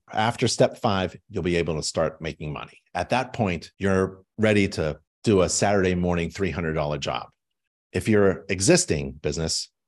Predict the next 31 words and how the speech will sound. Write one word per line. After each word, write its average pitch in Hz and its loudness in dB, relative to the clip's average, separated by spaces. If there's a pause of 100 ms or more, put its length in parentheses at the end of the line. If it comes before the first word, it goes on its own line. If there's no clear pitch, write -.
then 87 -2
it's 78 -6
the - -8
other 104 2
steps - -4
about 80 -4
developing 90 0
and 76 -6
growing 87 0
your 80 0
business 80 -6
and 73 -10
boosting 85 -2
and 65 -10
overwhelming 90 0
your 80 -6
clients 78 -8
with 73 -8
value. 76 -6 (360)
We 92 -4
give 90 0
you 87 2
those 85 0
resources 73 -6
as 71 -8
well. - -6 (220)
Again, 87 -4 (460)
to 104 0
reach 107 0
a 95 2
goal, 98 0